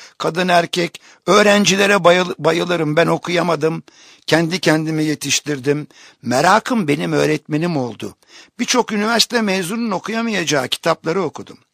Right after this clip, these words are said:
Daha sebebim gelmedi. Kendimi anlatayım biraz. Beni öğren ki bir numara büyüklüğümü, intihar korkumu anla.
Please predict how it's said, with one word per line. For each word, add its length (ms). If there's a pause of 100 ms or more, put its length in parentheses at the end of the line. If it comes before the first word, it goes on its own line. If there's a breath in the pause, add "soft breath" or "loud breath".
(680 loud breath)
Daha 200
sebebim 500
gelmedi. 480
Kendimi 480
anlatayım 640
biraz. 380 (420 loud breath)
Beni 280
öğren 340
ki 200
bir 120
numara 380
büyüklüğümü, 540
intihar 440
korkumu 440
anla. 380